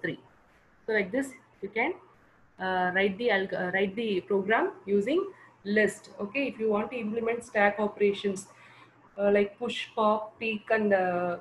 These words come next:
these are the main, uh, three operations, and display, along, and, and then exit. All these, uh, five you want to perform here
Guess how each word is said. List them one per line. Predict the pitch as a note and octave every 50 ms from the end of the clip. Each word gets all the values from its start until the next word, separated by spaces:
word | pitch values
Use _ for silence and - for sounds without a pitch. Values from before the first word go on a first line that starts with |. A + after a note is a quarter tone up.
| - - -
these | G#3+ A3 G#3+ A3+
are | A3 G#3+
the | G#3+
main, | G#3 G3+ G#3 A3+ B3 C4 C4 B3
uh, | G#3 F#3+
three | F#3+ G3 G#3 G#3+ G#3+ G3 F#3
operations, | F3+ F3+ F3+ - G3 G3+ G3 A#3+ C4+ D#4 - -
and | A3+ G3 F3+
display, | F#3 G3+ - - - - A3+ A#3+ E4+ G#4 - - - - _ _ _ _ _ -
along, | G3+ G#3 G#3+ G#3+ A3 G#3+ - - G3+
and, | G3+ F#3+ G3 - -
and | G#3 G#3 G3+
then | A#3+ B3+ A3+
exit. | F#3 F3+ E3+ - G3 F#3 - - F3+
All | F#3+ G3 G3+
these, | G3+ A#3 - - - -
uh, | - - E3+ F3 F3+ F3 -
five | - G3+ G#3 A#3+ C4 - -
you | G3+ G#3 G#3+
want | G3 G3 G3 G3+
to | -
perform | - - G3 F#3+ - - A3 A3 A3 A3+ G#3+ G#3
here | G#3+ G#3 G#3 A3 A#3 A3+